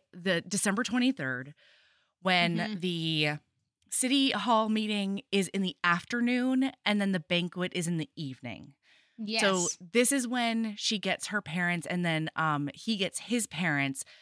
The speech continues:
Speaker 1: to the space at the same time to meet up with those fellow business owners and church that were also swindled
Speaker 2: Mm-hmm.
Speaker 1: by this Joe character. And it, it feels like,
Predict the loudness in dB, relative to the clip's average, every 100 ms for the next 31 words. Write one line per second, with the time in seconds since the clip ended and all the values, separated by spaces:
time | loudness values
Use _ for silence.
0 | _ _ -2 0 2 0 -2 -2 0 0
1 | 0 -2 0 2 2 0 2 2 2 2
2 | 0 0 0 -2 -2 -2 -4 -8 -4 -2
3 | 0 -2 -2 -2 0 0 -2 -2 -2 -2
4 | -2 -4 -4 _ _ 2 4 4 2 -2
5 | -2 0 2 4 4 2 0 0 -2 -20
6 | -20 _ -2 0 2 0 0 0 0 -2
7 | -2 -2 -4 -2 0 0 0 2 0 0
8 | -4 -2 -2 -2 -2 0 0 0 0 2
9 | 0 -6 _ _ _ _ _ _ _ 2
10 | 2 2 0 -4 _ -2 -2 _ -2 -2
11 | -2 -6 -2 0 0 0 0 0 -4